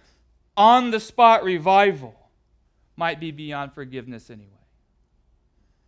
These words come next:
The signs and the, the preaching really start to feel like condemnation.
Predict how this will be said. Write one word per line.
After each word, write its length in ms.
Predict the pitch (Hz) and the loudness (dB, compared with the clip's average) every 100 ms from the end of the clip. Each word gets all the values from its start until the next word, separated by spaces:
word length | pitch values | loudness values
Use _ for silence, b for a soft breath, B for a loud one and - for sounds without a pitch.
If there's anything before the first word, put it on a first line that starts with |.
| _ _ _ _ | _ _ _ _
The 80 | - | -20
signs 520 | - 208 214 214 185 | -4 2 2 2 -2
and 140 | 175 156 | -8 -6
the, 220 | 143 135 _ _ | -6 -8 _ _
the 100 | 165 | -12
preaching 760 | 156 - 220 214 170 156 147 165 | -12 -8 -8 -8 -12 -12 -12 -8
really 400 | 220 247 196 151 | -6 0 0 -2
start 480 | - - 165 165 - | -12 -10 -6 -6 -8
to 80 | 127 | -20
feel 300 | - 143 127 | -14 -12 -10
like 180 | 117 | -12
condemnation. 680 | - 123 120 107 104 - _ | -12 -16 -14 -18 -20 -20 _